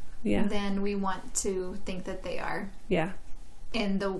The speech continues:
Speaker 2: and what they want and what they desire is connection
Speaker 1: Mm-hmm.
Speaker 2: and, um,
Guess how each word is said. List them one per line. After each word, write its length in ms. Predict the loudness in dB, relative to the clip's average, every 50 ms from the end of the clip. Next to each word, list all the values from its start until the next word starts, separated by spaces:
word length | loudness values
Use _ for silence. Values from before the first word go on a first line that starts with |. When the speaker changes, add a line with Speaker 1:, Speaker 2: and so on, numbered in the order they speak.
| -4 -4 -2
Speaker 2:
and 220 | 0 0 2 2
what 220 | 2 2 2 2 2
they 140 | 2 2 2
want 480 | 2 0 0 -2 -2 -2 -2 -2 -2 -2
and 100 | -2 -2
what 160 | -2 -2 -2
they 100 | -2 0
desire 800 | 0 0 0 2 2 2 2 0 0 2 2 2 2 2 2 0 0 0 0 0 0 2 2 2
is 160 | 2 2 2
connection 760 | 2 0 0 0 0 0 0 0 2 2 4 4 4 2 0 -2 0 2 2
Speaker 1:
Mm-hmm. 460 | 4 6 6 6 6 6 6 6 4
Speaker 2:
and, 680 | 2 2 2 2 2 2 0 0 0 0 0 0 0 0 0 0 0 0 -2 -2 -4 -4 -2
um, 480 | -2 -2 0 0 -2 -2 -2 -2 -2 -4